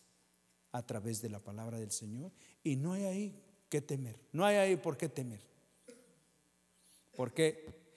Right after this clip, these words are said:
las tinieblas no se echan fuera cerrando la puerta, las tinieblas se echan fuera prendiendo la luz. Amén.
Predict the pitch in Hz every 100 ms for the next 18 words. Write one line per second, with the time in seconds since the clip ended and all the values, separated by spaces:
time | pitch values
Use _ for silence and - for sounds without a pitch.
0 | - - - - _ 120 120 - 131 127
1 | 160 175 143 131 147 156 147 143 131 110
2 | - 139 143 135 - 107 104 120 127 135
3 | 135 131 127 113 - 151 165 143 - 123
4 | - - _ _ _ - - 123 107 120
5 | 113 123 143 147 143 131 - 110 101 123
6 | 123 120 - 110 107 104 110 113 107 104
7 | 101 107 123 - - - - _ - _
8 | _ _ _ _ _ - - _ _ _
9 | _ _ _ _ _ _ _ _ - -
10 | - - - - 104 110